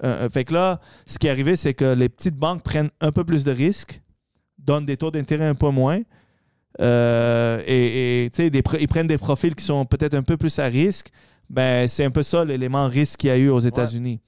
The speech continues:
Speaker 1: Ici, c'est pas très, très commun, là. C'est, c'est très, euh, méconnu encore. Ça, ça a contribué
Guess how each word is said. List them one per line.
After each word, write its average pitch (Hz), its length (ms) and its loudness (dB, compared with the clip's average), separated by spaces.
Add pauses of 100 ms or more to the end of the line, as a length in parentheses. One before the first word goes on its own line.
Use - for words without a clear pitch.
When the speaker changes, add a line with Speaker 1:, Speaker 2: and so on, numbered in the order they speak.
(220)
Speaker 1:
Ici, 156 300 0
c'est 131 160 -2
pas 170 180 -4
très, 151 220 -2
très 147 260 -2
commun, 120 360 0
là. 107 120 0
C'est, 120 180 -4
c'est 120 180 -4
très, 170 300 2
euh, 127 120 2
méconnu 120 400 0
encore. 131 360 0 (520)
Ça, - 240 -4
ça 143 260 -2
a 131 40 -6
contribué 165 600 -2